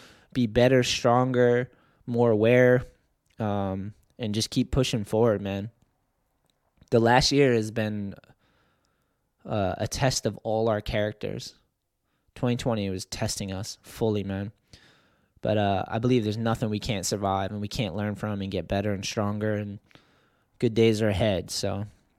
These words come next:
a lot of street skating. That's what's going on out here now that the weather's getting nice and we made it through this <laughs> crazy-ass winter, man. Um, yeah.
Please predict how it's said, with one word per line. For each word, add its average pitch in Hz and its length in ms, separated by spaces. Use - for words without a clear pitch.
a 117 40
lot 107 180
of 113 80
street 113 240
skating. 95 380
That's 101 260
what's 110 160
going 110 340
on 104 240
out 98 200
here 101 180
now 101 160
that 104 140
the 110 60
weather's 101 340
getting 110 300
nice 104 280
and 110 80
we 104 60
made 104 220
it - 100
through 117 140
this 117 160
<laughs> - 20
crazy-ass 139 1000
winter, 135 340
man. 107 320
Um, 101 640
yeah. 104 380